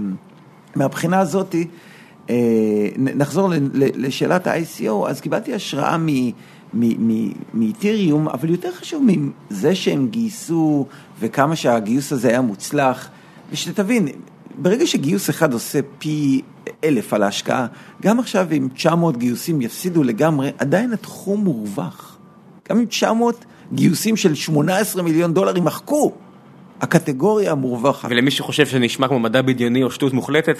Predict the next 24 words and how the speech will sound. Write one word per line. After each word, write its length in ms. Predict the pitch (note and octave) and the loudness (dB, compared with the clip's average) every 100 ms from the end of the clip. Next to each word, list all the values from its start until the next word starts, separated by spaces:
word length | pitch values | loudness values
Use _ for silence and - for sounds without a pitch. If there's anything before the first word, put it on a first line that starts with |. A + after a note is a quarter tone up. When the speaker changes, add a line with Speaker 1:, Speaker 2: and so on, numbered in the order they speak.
| - | -2
Speaker 2:
ככה 220 | C#3 D3 | -2 0
קרנות 320 | C#3 C3 C3+ | 0 0 2
הון 100 | C3+ | 0
סיכון 320 | C3 - C#3+ | -2 -4 -2
עובדות, 340 | B2+ G2+ C3+ - | -2 4 4 4
חברים. 320 | - C#3+ C3+ | -2 0 0
Speaker 1:
בדיוק, 240 | B2 G2+ - | 0 -4 -6
בדיוק. 220 | A#2 A#2+ | -4 -2
Speaker 2:
רוב 240 | B2 F#3 F3 | 2 2 0
הסטארט-אפים 520 | - D#3+ D#3+ D#3 C#3 | -2 0 0 0 -2
נכשלים. 460 | C3 - B2 A2 F2+ - A2+ | 0 0 0 -2 -6 -12 -6
Speaker 1:
בדיוק. 360 | A2 G#2 - - - | -4 -4 -8 -12 -2
ולכן 100 | C#3+ | 0
Speaker 2:
וסטארט-אפים 400 | D#3+ F3 F3 D#3 | 2 2 2 -2
נשמע 200 | C#3 D#3 | 0 2
לנו 120 | D3+ | 2
הגיוני, 580 | C#3 C3+ C#3+ G3+ G#3 C#3+ | 2 2 0 0 0 -2
אז 180 | B2 G2 | -4 -4
אם 200 | D3 D3 | -2 2
זה 100 | F3+ | 2
נשמע 160 | F#3 | 2
לך 100 | F3+ | 0
הגיוני, 300 | F3 E3 F3 | 0 2 0
גם 420 | C#3 C#3 C3 B2 | 0 0 0 -4